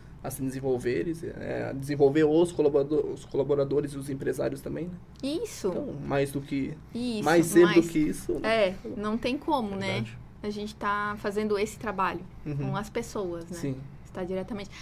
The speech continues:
Speaker 2: Até antes de começar a gravar, o Fred falou, né? Ah, fazer compras pela internet, né?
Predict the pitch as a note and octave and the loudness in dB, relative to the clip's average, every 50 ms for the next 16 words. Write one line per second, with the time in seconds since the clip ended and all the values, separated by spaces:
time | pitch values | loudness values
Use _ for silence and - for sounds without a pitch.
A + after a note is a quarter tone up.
0 | - - - - G#3 G3+ - A#3 A#3+ B3+ A#3+ C#4 B3+ - A#3+ A#3+ A#3+ - - A3 | -16 -10 -6 -4 -2 -2 0 0 0 0 -2 -2 -4 -4 -4 -4 -4 -6 -6 -6
1 | A#3 A#3 A3 G#3+ G#3+ G#3+ G#3+ G3+ G#3 G#3+ G#3+ A3 G#3+ - - G3+ G3+ G3 - - | -6 -4 -4 -4 -2 -2 -4 -4 -4 -4 -4 -6 -6 -8 -8 -8 -8 -8 -10 -10
2 | - G#3 G3+ G#3+ G#3+ G3 F#3 F3+ F#3 G3+ A3 A3 G3+ - - - B3 G3+ G#3+ G#3+ | -10 -8 -8 -6 -6 -6 -8 -8 -8 -8 -8 -8 -10 -10 -12 -12 -10 -8 -8 -6
3 | - A#3+ A#3+ A#3+ A3 A3 A3 - - A3 A3 A3 G#3+ G#3+ G#3+ G#3 G#3 G3+ F#3+ E3 | -4 -4 -4 -4 -4 -6 -8 -8 -8 -6 -6 -6 -6 -6 -8 -8 -8 -8 -10 -10
4 | E3 - - - - - - - - - - - - - - - - F#3 F3 F3 | -12 -14 -16 -16 -16 -16 -18 -18 -20 -20 -20 -20 -20 -20 -18 -16 -14 -14 -14 -12
5 | F#3 G#3 | -14 -14